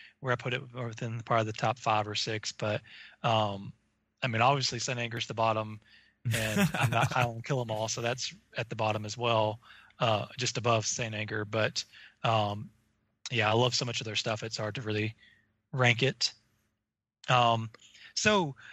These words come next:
Speaker 1: as I said at the beginning of the episode, I don't know if this will come out before the S and M episode or if it will come out after.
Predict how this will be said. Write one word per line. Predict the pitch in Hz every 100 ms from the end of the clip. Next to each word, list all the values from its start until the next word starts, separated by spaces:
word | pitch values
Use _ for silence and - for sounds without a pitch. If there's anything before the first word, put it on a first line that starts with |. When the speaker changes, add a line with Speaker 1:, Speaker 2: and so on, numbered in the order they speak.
| -
Speaker 1:
as | 196 254
I |
said | - 233
at |
the | 196
beginning | 180 180
of | 170
the | 165
episode, | 143 - 160 156 143 - -
I | 143
don't | 131 170 170
know | 170 175 165 165 _ _ _
if | - 139
this | 147 -
will |
come | 147 143
out | 143
before | 139 147 135
the | 131
S | 127 127
and |
M | 123 123
episode | 113 - 123 120
or |
if | 120
it | 131
will | 123
come | 123 117
out | 120
after. | 107 107 110 110